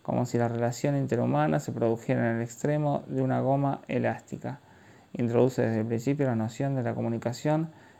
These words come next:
en cuanto centrada, no simplemente en un contacto, una relación, un entorno,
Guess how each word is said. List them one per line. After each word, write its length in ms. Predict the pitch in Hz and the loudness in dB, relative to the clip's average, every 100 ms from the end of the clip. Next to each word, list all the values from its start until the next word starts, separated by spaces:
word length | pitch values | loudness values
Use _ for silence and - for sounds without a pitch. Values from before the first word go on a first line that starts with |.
| _ | _
en 200 | 131 123 | -2 -2
cuanto 520 | 123 139 139 143 - - | 0 2 2 0 -2 -4
centrada, 720 | 127 120 113 110 107 110 - - - - - | -2 -2 -2 -4 -6 -10 -14 -20 -20 -10 -4
no 80 | 147 | -2
simplemente 600 | 147 139 120 127 131 127 | 0 2 2 2 2 2
en 60 | |
un 140 | 120 120 | 0 0
contacto, 580 | 131 147 151 139 - | 0 2 2 0 -4
una 300 | 135 131 123 | -2 0 0
relación, 600 | 117 117 127 - 147 135 - | 0 -2 -2 0 0 0 -2
un 140 | 131 | -2
entorno, 580 | 123 123 147 131 131 | -2 2 2 4 2